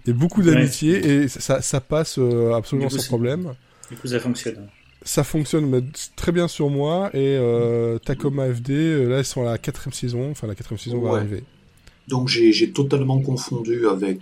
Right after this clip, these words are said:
Speaker 3: euh, j'ai, parce que je sais, je crois, je, je confondais, en fait, avec Paradise P D, qui est la, la série animée de Netflix, et c'est pour ça que je te demandais, en fait, non, ça, c'est une,
Speaker 1: Ah
Speaker 3: une
Speaker 1: non.
Speaker 3: série en, ouais, ouais.
Speaker 1: Non, non, non, non, non, non, c'est, euh, ici, c'est une série, euh, live, euh,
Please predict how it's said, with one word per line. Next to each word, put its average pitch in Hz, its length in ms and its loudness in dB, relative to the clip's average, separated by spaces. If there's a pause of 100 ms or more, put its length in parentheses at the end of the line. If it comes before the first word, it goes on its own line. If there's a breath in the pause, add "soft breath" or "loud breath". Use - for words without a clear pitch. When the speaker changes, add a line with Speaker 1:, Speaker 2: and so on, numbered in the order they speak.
(140)
Speaker 3:
euh, 98 200 0
j'ai, 95 140 -2
parce 95 280 -2
que 110 100 -6
je 110 120 -2
sais, - 200 -2
je 98 100 -4
crois, 123 240 0
je, 107 120 -4 (340 loud breath)
je 123 120 2
confondais, 139 400 6
en 143 80 6
fait, 135 200 2
avec 104 200 2
Paradise 120 560 4
P - 180 -6
D, 131 220 -2
qui - 220 -2
est - 20 2
la, 92 180 2
la 92 60 0
série 101 260 0
animée 101 220 -2
de 95 140 -2
Netflix, 98 720 -2
et 107 80 -10
c'est - 80 -14
pour 104 120 -6
ça 110 100 0
que 98 100 -12
je - 60 -14
te 101 60 -8
demandais, 98 360 0
en 98 80 -2
fait, 98 200 -6
non, 98 120 -2
ça, 95 140 -4
c'est 92 180 -8
une, 90 220 -6 (520 loud breath)
Speaker 1:
Ah 131 60 -2
Speaker 3:
une 143 80 4
Speaker 1:
non. 147 80 6
Speaker 3:
série 104 400 2
en, 90 160 0 (300)
ouais, 95 140 0
ouais. - 120 -2 (280)
Speaker 1:
Non, 123 100 -2
non, 117 120 -2
non, 104 160 -6
non, 110 100 -6
non, 107 140 -4
non, 110 120 -4
c'est, - 140 -2
euh, 117 240 2
ici, 117 160 -2
c'est 127 120 -4
une 117 60 -2
série, 123 320 0
euh, 104 640 2
live, 123 420 0
euh, 104 360 -4